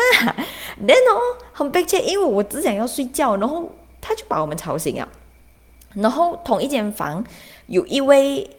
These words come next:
我如果没有记错，好像是英国的妇女啦，她，她大概是五十岁左右这样子，她就那时候有聊天，她就跟我讲，她是大概五十岁左右啦。她出绝招啊，你知道那安迪怎样吗？她就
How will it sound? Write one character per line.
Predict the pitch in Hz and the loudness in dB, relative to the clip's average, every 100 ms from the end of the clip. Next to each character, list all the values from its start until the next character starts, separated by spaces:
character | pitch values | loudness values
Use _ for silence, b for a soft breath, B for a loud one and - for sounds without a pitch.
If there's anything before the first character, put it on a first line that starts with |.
| - _ _ _ - | -20 _ _ _ -2
我 | 196 | 2
如 | 269 | 2
果 | 330 | 2
没 | 214 | 0
有 | 214 | -2
记 | 220 | -2
错， | 262 | -4
好 | 220 160 | -2 -2
像 | 220 | -2
是 | 269 - | -2 -4
英 | 214 202 | -4 -4
国 | 190 156 160 | -2 0 0
的 | 170 165 156 147 - - - - - | 0 0 0 -2 -4 -8 -20 -20 -10
妇 | - 254 | -2 0
女 | 202 117 | 0 0
啦， | 160 147 | 0 0
她， | 233 262 | 0 -2
她 | 269 254 | 0 0
大 | 247 262 | 0 -2
概 | 262 262 | 0 -2
是 | 247 247 247 247 240 | -4 -2 0 2 0
五 | 156 147 | -2 -4
十 | 143 147 165 - | -4 -6 -6 -8
岁 | - 202 190 | -4 -2 -2
左 | 123 - | -4 -4
右 | 156 | -2
这 | 175 | -2
样 | 151 | -2
子， | |
她 | 165 185 | -4 0
就 | 196 180 | 0 0
那 | 208 | -2
时 | 196 | -2
候 | 165 | -2
有 | 139 | -2
聊 | 120 143 | -4 -4
天， | - 165 | -4 -4
她 | 143 | -4
就 | 170 165 | -6 -8
跟 | 165 139 | -8 -6
我 | 123 | -6
讲， | - - | -6 -6
她 | 175 165 | -6 -6
是 | 165 | -4
大 | 185 | -4
概 | 170 160 | -2 -2
五 | 143 | -4
十 | 135 135 | -8 -6
岁 | 180 | -6
左 | 165 - | -4 -2
右 | 170 | 0
啦。 | 208 B B B B B B _ - | -2 B B B B B B _ -14
她 | - 226 | -2 0
出 | 269 | 0
绝 | 247 160 | 0 0
招 | 143 117 | 0 -4
啊， | 85 - - - _ _ _ | -4 -8 -16 -20 _ _ _
你 | 208 | 2
知 | 233 | 4
道 | 349 | 4
那 | 359 | 4
安 | 349 247 233 | 0 0 0
迪 | 262 | 0
怎 | 190 | -2
样 | 165 | -2
吗？ | 170 | -4
她 | 208 | -2
就 | 247 320 | -2 -2